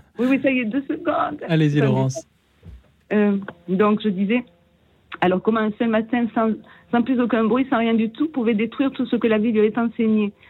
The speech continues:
Speaker 1: Pas moyen. Quelle qu'était la cause, il fallait continuer à chanter, danser. Et ça, elle savait le faire.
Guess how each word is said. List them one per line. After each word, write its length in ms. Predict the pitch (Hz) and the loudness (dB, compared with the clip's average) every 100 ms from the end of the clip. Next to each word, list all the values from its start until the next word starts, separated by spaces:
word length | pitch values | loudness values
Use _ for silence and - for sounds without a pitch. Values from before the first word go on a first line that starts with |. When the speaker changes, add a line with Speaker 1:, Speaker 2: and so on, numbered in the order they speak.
| _ - | _ -4
Speaker 1:
Pas 120 | 269 | 0
moyen. 520 | 254 254 247 254 220 - _ _ - | 0 0 -2 -2 -4 -8 _ _ -2
Quelle 160 | 269 | 0
qu'était 240 | 269 247 254 | 0 0 2
la 140 | 233 | 0
cause, 300 | 226 262 247 | 0 0 0
il 120 | 220 190 | -2 -2
fallait 240 | 233 240 | 0 0
continuer 400 | 240 220 226 233 | 0 0 0 2
à 100 | 214 | 0
chanter, 460 | 208 247 240 233 214 | 0 -2 -2 -2 -2
danser. 580 | 214 254 233 - 220 214 - - - | 0 0 -2 0 0 -2 -8 -6 -2
Et 120 | 220 | 0
ça, 120 | 269 | 0
elle 100 | 247 233 | 0 0
savait 200 | 220 233 | 2 2
le 120 | 220 | 0
faire. 440 | - 226 220 180 | 0 -2 0 -2